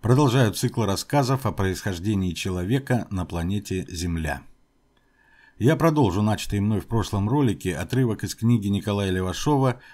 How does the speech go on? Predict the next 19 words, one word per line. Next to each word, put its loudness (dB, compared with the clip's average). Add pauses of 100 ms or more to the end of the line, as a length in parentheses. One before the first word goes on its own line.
(120)
"Последнее 0
обращение -4
к -14
человечеству". -4 (1300)
Корабль 2 (220)
"Ноль 0
перехода". -4 (720)
В -8
большом 4
космосе 4
существуют 0
миллиарды 4
вселенных, -4 (200)
которые 0
создают 0
различного 0
масштаба 0
и -6
состава -2